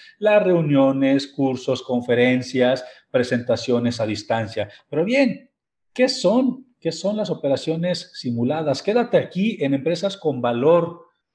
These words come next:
Te saluda Javier Cepeda. Espero que esta información sea de utilidad y mi principal consejo,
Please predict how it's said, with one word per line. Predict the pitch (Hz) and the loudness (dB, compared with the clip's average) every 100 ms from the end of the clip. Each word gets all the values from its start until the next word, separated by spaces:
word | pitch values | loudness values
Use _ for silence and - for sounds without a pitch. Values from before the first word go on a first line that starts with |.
| _ | _
Te | 123 | -10
saluda | 123 131 151 | -2 2 2
Javier | - 123 135 135 | 0 -2 -2 -2
Cepeda. | 139 - 139 127 | -4 -2 -2 -2
Espero | - 127 | -2 -6
que | - | -6
esta | - | -8
información | 135 127 113 104 123 | -8 -8 -8 -6 -6
sea | 123 123 | -4 -4
de | |
utilidad | 127 123 110 110 117 117 - _ _ - | -6 -6 -6 -4 -4 -4 -12 _ _ 0
y | 139 139 | 4 4
mi | 131 | 2
principal | 120 120 - 120 120 | -2 -6 -4 -4 -2
consejo, | 117 113 110 98 - | -8 -8 -8 -10 -12